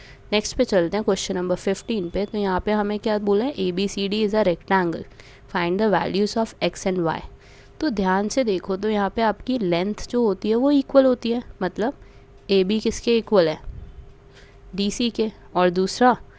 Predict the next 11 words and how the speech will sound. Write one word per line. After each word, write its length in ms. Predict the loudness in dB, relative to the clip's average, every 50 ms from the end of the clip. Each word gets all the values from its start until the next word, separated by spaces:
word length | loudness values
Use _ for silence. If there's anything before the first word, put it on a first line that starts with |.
| -20 -20 -20 -20 -8 0
ब्रेड्थ 340 | 4 6 6 6 4 4 2
हमारी 340 | 2 2 4 2 2 2 0
इक्वल 280 | -2 0 0 2 2 2
होती 280 | 2 0 -2 -2 -2
है, 140 | -2 -2 -4 -4 0
एडी 300 | 0 0 2 2 0 2
किसके 380 | 2 0 0 0 0 2 2 2
इक्वल 300 | 0 0 -2 -2 -2 -4
है, 100 | -8 -14 -16 -18 -18 -18 -16 -14
सीबी 380 | -10 -6 -4 -4 -4 -2 -4 -6
के। 180 | -6 -8 -10